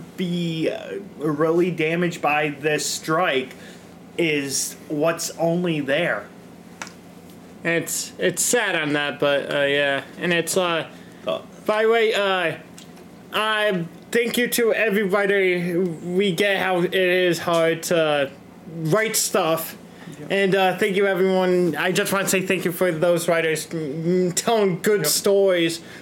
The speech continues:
Speaker 2: throughout the years, especially in wrestling.
Speaker 1: Yep.
Speaker 2: And it's like, seriously, like, I don't know, you expect it to be really easy to make a storyline, but apparently not in W W E especially.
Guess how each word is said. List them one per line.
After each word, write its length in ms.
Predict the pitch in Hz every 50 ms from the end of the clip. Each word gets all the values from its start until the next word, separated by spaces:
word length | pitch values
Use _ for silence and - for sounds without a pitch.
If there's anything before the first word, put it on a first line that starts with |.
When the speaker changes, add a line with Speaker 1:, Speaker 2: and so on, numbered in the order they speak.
| -
Speaker 2:
throughout 320 | - 208 214 196 190 185 185
the 80 | 190
years, 340 | 185 175 180 180 180 165 -
especially 460 | 175 202 - - - 254 254 - 233
in 100 | 208 185
wrestling. 380 | 180 175 170 180 - 143 139 135 - - - - - - 160
Speaker 1:
Yep. 180 | 165 170 170 - - - - - -
Speaker 2:
And 140 | - 175 180
it's 280 | 180 175 165 165 - -
like, 460 | 190 175 165 156 151 151 - - - - - - - - - - -
seriously, 580 | - - 269 247 233 - - 208 190 190 185
like, 500 | 180 196 196 190 185 190 180 - - 180 - - - - - - - -
I 80 | 226
don't 160 | 240 247 262 254
know, 180 | 254 240 240
you 200 | 226 220 214 208
expect 420 | 220 214 - - - 254 254 240 254
it 60 | 254
to 40 | 202
be 100 | - 233
really 320 | 226 202 214 220 214 220 214
easy 460 | 185 202 208 214 196 175 208 196 185 185
to 480 | - 202 196 185 185 180 180 175 170 165
make 240 | 170 175 180 180 180
a 40 | 180
storyline, 600 | 170 - - 190 180 175 165 160 156 156 147 151
but 140 | 165 160 160
apparently 360 | - 185 190 196 202 196 185
not 300 | 180 180 175 170 170 160
in 160 | 156 156 147
W 240 | 135 156 147 151 151 147
W 240 | 156 139 147 147 139
E 40 | 135
especially. 920 | 131 - - - 151 143 - - 135 - 170 - - - 262 262 - -